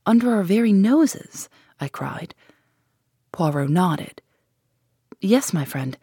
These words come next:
that is where I discovered my last link, and I owe that very fortunate discovery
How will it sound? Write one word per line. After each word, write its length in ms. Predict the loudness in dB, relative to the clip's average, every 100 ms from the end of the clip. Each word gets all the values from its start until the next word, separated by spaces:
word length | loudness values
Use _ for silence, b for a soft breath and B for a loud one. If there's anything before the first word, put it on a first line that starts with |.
| b b b b _ -2
that 240 | 0 0
is 140 | 0
where 100 | 0
I 80 | 0
discovered 460 | 0 -2 -2 0 0
my 140 | 0
last 380 | 2 0 -2 0
link, 460 | 4 4 2 -12 -20 b b b b -2
and 120 | 2
I 120 | 2 2
owe 100 | 0
that 180 | -2 0
very 200 | 0 0
fortunate 520 | -2 -4 -2 -6 -6
discovery 640 | -8 -2 -2 -2 -10 -14